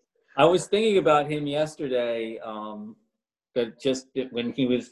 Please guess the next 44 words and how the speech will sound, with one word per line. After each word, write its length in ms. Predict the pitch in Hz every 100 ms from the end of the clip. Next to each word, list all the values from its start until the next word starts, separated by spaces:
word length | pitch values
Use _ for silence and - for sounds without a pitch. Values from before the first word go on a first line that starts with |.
| -
I 80 | 117
was 200 | 117 113
talk-, 380 | 127 123 127 -
when 120 | 120
he, 280 | 117 123 -
he 80 | 131
was 120 | 127
talking 380 | 135 127 135 123
about 440 | 107 120 113 110
not 240 | 117 120 120
wanting 360 | 120 113 110
to 100 | - 107
work 500 | 107 120 110 - - _ _ - 117
and 160 | 110
going 280 | 113 113 110
down 300 | 113 110 110 -
to, 260 | 113 104 104
um, 440 | 101 98 95 92 - _ - _ _ 104
the, 380 | 101 107 104
uh, 140 | 98 95
Skid 400 | - - 131 110
Row, 500 | 120 120 107 98 - _ _ -
and 220 | 110 110
he 80 | 117
was 120 | 107
just 180 | 113 -
like, 240 | 117 - -
"Fuck 200 | 143 143
it, 80 |
I'm 140 | 131 117
gonna 180 | 113 104
live 240 | 107 104
in 60 | 104
a 40 |
box. 720 | 101 120 120 123 - - - 120
I'm 160 | 110
done 220 | 110 110
working 280 | 110 113 120
at 80 | 107
the 100 | 101
post 340 | 139 135 131
office. 680 | 135 127 123 131 123 120 -
So 140 |
I 40 | 113